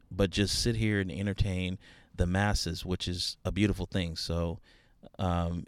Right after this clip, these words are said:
yeah. But let me ask you this. If it was your birthday,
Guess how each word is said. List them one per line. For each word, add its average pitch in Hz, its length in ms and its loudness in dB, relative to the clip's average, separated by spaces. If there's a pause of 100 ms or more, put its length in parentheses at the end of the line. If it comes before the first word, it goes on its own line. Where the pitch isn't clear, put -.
yeah. 90 440 2 (580)
But 117 280 10 (760)
let - 140 8
me 196 100 6
ask 175 240 8
you 151 60 2
this. 107 380 4 (1160)
If 135 100 8
it 180 100 12
was 160 180 10
your 180 240 10
birthday, 95 640 4